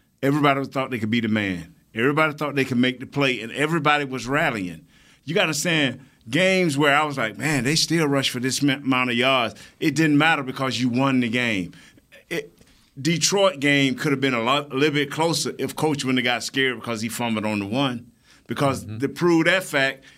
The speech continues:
Speaker 1: if Chicago came back, you know, like, "Okay, we, we down worse than, than, than the line, but we gonna keep running the ball." And that opened Green Bay eyes like, "Hold on.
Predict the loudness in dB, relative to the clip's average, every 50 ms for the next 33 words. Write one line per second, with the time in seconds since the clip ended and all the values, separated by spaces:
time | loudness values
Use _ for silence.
0 | -10 -4 -2 -2 -2 0 0 0 2 2 2 0 -2 -4 -2 0 0 2 2 2
1 | 2 2 2 2 0 -2 -6 -12 -20 _ _ _ _ _ _ _ -2 0 0 2
2 | 2 2 2 2 2 2 0 0 -2 -4 0 2 2 2 2 0 -2 -8 -14 -18
3 | -20 _ _ _ _ -4 0 0 0 0 0 0 0 0 2 2 2 2 2 2
4 | 0 0 2 2 2 2 -2 -2 -2 0 0 0 -2 -4 -4 0 0 0 0 0
5 | -2 -2 -2 0 2 2 4 4 4 4 2 0 -2 -2 -2 0 2 2 0 0
6 | 0 0 0 0 0 0 -2 0 -2 -2 0 0 0 0 0 -2 -6 -10 -18 _
7 | _ _ _ _ _ _ _ _ _ _ _ _ -6 -2 2 4 4 6 6 4
8 | 4 2 0 0 0 0 0 0 0 0 0 -4 -8 -16 -20 _ _ _ _ _
9 | _ _ _ _ _ -4 -2 0 2 2 2 2 2 2 4 4 4 4 4 2
10 | 0 0 -2 -4 -2 -2 -2 0 0 2 2 0 0 -2 -8 -16